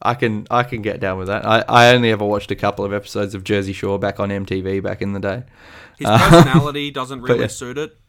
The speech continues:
Speaker 2: Um, I think you could go back and listen to our interview with
Speaker 1: Mm.
Speaker 2: him and, and be like, I mean, this guy is the opposite of a personality that would be on Jer-, on Jersey Shore. But, I mean,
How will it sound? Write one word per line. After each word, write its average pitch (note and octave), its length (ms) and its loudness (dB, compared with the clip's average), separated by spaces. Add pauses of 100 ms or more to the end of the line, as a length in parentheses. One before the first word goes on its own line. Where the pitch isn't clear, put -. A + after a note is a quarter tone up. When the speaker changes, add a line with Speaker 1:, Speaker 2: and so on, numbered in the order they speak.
(580)
Speaker 2:
Um, G2+ 400 -10 (100)
I A2+ 80 -12
think G#2+ 240 -14
you A2 80 -16
could A2 140 -16
go G#2 120 -10
back G#2 220 -12
and G#2 120 -18
listen G2+ 260 -16
to G#2 120 -14
our F#2+ 160 -10
interview G2+ 520 -16 (200)
with A2+ 100 0
Speaker 1:
Mm. A2+ 160 2
Speaker 2:
him G#2+ 180 -10
and, G2 200 -18
and G2 160 -18
be F#2+ 140 -10
like, F#2+ 240 -14 (460)
I F#2+ 80 -20
mean, E2+ 180 -18
this F2+ 160 -18
guy E2+ 240 -16
is D#2+ 240 -20
the D#2+ 140 -18
opposite G#2 480 -14 (160)
of - 160 -18
a E2+ 80 -16
personality F#2 840 -16
that E2 120 -18
would F2 140 -20
be F#2 120 -16
on F2 140 -18
Jer-, - 180 -20
on F2+ 160 -18
Jersey F2+ 300 -18
Shore. F2 260 -14
But, F#2 120 -14
I F#2 40 -12
mean, F#2 220 -14